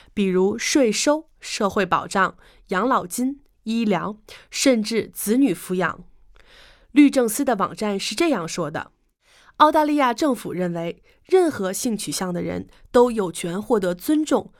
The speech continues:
尊严，并有机会参与社会活动，并受到法律的保护。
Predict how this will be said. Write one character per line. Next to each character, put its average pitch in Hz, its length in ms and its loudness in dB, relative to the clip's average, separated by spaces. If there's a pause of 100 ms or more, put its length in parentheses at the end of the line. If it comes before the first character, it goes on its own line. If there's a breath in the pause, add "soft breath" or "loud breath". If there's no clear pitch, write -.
(140)
尊 311 320 2
严， 190 300 -4 (320 soft breath)
并 269 180 4
有 180 160 0
机 269 220 0
会 311 160 0
参 226 240 -2
与 185 100 -2
社 196 200 -4
会 208 160 0
活 147 200 -8
动， 170 280 -4 (360 soft breath)
并 214 240 2
受 233 220 2
到 214 140 2
法 175 320 -2
律 247 120 0
的 220 120 0
保 - 160 -10
护。 - 340 -6